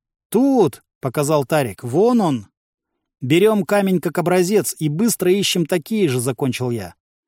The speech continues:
«Рыжие, разводите костёр!» крикнул Бурборыч. «Кушать очень хочется!» Как оказалось, мы сражались за презренный металл прямо на россыпях железной руды.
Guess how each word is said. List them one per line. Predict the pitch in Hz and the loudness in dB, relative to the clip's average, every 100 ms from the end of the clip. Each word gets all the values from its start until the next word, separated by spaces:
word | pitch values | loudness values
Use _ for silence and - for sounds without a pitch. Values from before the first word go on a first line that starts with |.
| _ _ _ _ _ _ _ | _ _ _ _ _ _ _
«Рыжие, | 113 175 233 165 147 120 92 - _ _ | -2 0 2 2 0 -2 -6 -16 _ _
разводите | 139 165 170 202 208 226 208 | -2 2 2 2 2 0 0
костёр!» | 185 196 - - 240 190 117 | 2 0 0 0 2 2 0
крикнул | 165 151 147 135 | -2 -2 -2 -2
Бурборыч. | 123 139 127 139 107 82 - _ _ _ _ - | 0 -2 0 -2 -4 -10 -14 _ _ _ _ -4
«Кушать | 208 240 202 185 - | 0 0 2 0 -2
очень | 151 - 147 | -4 -4 -4
хочется!» | - 160 127 - - 92 - _ _ _ _ _ _ _ _ _ _ | -2 -2 -2 -4 -8 -8 -18 _ _ _ _ _ _ _ _ _ _
Как | 160 147 | -4 -4
оказалось, | 120 151 139 190 143 - | -2 -2 0 0 0 -2
мы | 151 | -4
сражались | - 151 127 170 160 135 | -2 -2 -2 -2 -2 -4
за | 123 135 | -6 -4
презренный | 147 131 151 165 156 147 | -4 -2 0 0 0 0
металл | 143 135 170 165 | 0 -2 -2 -2
прямо | 123 151 151 139 | -2 -4 -2 -2
на | 131 | -2
россыпях | 135 147 - 127 131 110 | -4 -4 -6 -6 -6 -4
железной | 110 131 117 120 127 | -4 -4 -4 -4 -2
руды. | 139 127 113 | -2 -2 -6